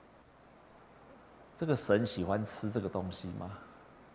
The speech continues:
后来我传福音遇到一个姐妹，这个姐妹来到了幸福小组，她说她的阿公喜欢吃麦当劳，所以她就用汉堡去拜她的阿公。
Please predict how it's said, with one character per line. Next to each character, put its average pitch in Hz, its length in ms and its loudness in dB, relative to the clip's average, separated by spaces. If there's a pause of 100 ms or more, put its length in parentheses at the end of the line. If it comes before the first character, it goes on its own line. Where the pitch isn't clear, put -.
(1200)
后 160 120 10
来 151 100 12
我 139 100 12
传 135 280 8
福 143 180 6
音 151 220 6
遇 151 100 6
到 135 140 10
一 131 40 4
个 127 60 8
姐 117 240 6
妹， 139 220 8
这 139 120 4
个 143 120 8
姐 120 200 6
妹 143 320 6 (500)
来 120 120 10
到 135 140 10
了 127 100 8
幸 180 240 6
福 120 160 4
小 117 240 8
组， 113 160 0 (1080)
她 135 100 8
说 135 160 8
她 131 140 8
的 127 80 10
阿 120 120 8
公 127 280 8
喜 107 180 2
欢 113 240 6
吃 110 420 4 (680)
麦 113 160 8
当 101 200 4
劳， 82 200 4 (280)
所 - 160 2
以 117 60 8
她 107 160 10
就 113 140 6
用 107 260 8 (1120)
汉 156 280 10
堡 82 200 4
去 104 340 0
拜 117 160 10
她 104 200 4
的 98 80 4
阿 - 100 2
公。 92 260 4